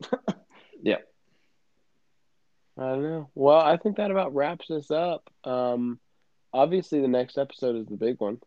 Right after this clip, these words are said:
Speaker 3: so we're gonna give away a hat. And
Speaker 2: Episode twenty-five.
Speaker 3: we need to, we need to get some people in that, so we're gonna have to do a little networking and social media interacting these next couple of days, so pay attention to that.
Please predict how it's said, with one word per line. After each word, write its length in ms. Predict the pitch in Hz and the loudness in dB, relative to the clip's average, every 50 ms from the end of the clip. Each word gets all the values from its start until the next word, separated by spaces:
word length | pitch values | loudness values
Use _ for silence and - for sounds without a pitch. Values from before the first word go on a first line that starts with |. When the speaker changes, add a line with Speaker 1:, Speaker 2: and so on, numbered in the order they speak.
| _ _ _ _ _ _ _ | _ _ _ _ _ _ _
Speaker 3:
so 320 | - - 127 120 113 110 | -14 -8 -4 -2 -2 0
we're 140 | 110 110 110 | 0 0 0
gonna 180 | 110 110 110 107 | 0 -2 -2 -2
give 120 | 113 110 | -2 0
away 260 | 113 107 107 107 104 101 | 2 2 4 4 2 2
a 60 | 101 | 0
hat. 300 | 104 107 107 113 120 - _ _ _ _ _ _ _ _ _ _ _ - | 0 2 2 0 0 -4 _ _ _ _ _ _ _ _ _ _ _ -12
And 120 | - 120 120 | -6 -2 0
Speaker 2:
Episode 640 | 113 110 107 107 104 139 139 135 131 131 127 131 | 0 2 2 2 6 6 8 8 8 6 4 2
twenty-five. 960 | - - 139 147 156 156 151 139 143 - 151 190 202 208 202 202 208 220 220 208 214 - - _ _ _ _ _ _ _ _ _ _ _ _ _ _ _ _ _ _ _ _ _ _ _ - | 2 4 6 6 6 6 4 2 0 0 0 2 2 4 2 2 2 2 0 -2 -6 -12 -20 _ _ _ _ _ _ _ _ _ _ _ _ _ _ _ _ _ _ _ _ _ _ _ 0
Speaker 3:
we 100 | 139 143 | 2 2
need 160 | 160 180 196 | 4 4 2
to, 80 | 190 151 | 2 2
we 120 | 139 143 | 2 2
need 140 | 160 185 190 | 4 4 4
to 100 | 175 147 | 4 4
get 200 | 143 160 151 - | 4 4 2 2
some 120 | - 147 143 | 0 -2 2
people 340 | 165 160 151 - 139 139 | 2 2 2 6 6 6
in 140 | 165 185 208 | 6 8 8
that, 280 | 160 123 127 147 147 - - | 8 8 8 6 4 2 -6
so 280 | - - 156 147 139 139 | -2 4 6 6 6 6
we're 160 | 143 160 170 | 6 4 4
gonna 120 | 175 160 160 | 4 4 2
have 100 | 165 156 | 2 0
to 60 | 151 | -2
do 220 | 147 160 165 160 | 2 2 4 4
a 20 | 160 | 6
little 500 | 160 170 160 151 147 143 139 135 - _ _ - - _ _ _ - - | 6 6 6 6 6 6 4 2 -2 _ _ -20 -20 _ _ _ -12 -10
networking 840 | 156 165 180 180 156 - 185 185 180 170 - 185 180 185 190 180 160 | -4 0 2 2 2 2 0 0 0 0 -2 -2 0 0 0 0 -2
and 220 | 147 147 147 - | -2 -4 -6 -6
social 360 | - - 175 170 165 - 160 | -4 -4 -4 -4 -4 -4 -4
media 500 | 156 160 156 160 160 160 156 156 147 139 - - | -2 0 0 0 2 2 4 4 2 2 0 -2
interacting 760 | 170 160 160 151 156 156 151 151 - - 170 156 156 165 165 | -2 0 0 0 2 0 0 -2 -4 -4 -4 -4 -2 -4 -4
these 200 | 160 156 151 147 | -6 -8 -6 -2
next 260 | 151 156 151 147 - | -2 -2 -2 -2 -4
couple 260 | - - 160 147 147 143 | -2 -2 -2 -2 -4 -6
of 60 | 139 | -2
days, 380 | 143 139 139 151 165 170 165 | 0 2 2 2 0 -4 -6
so 140 | - 151 135 | -6 -8 -6
pay 200 | - - 151 151 | -6 -4 -4 -4
attention 440 | 151 - 160 151 147 147 - 147 143 | -4 -2 -4 -6 -6 -6 -10 -12 -10
to 80 | 139 127 | -6 -2
that. 360 | 131 131 135 147 160 170 | 0 2 4 4 2 2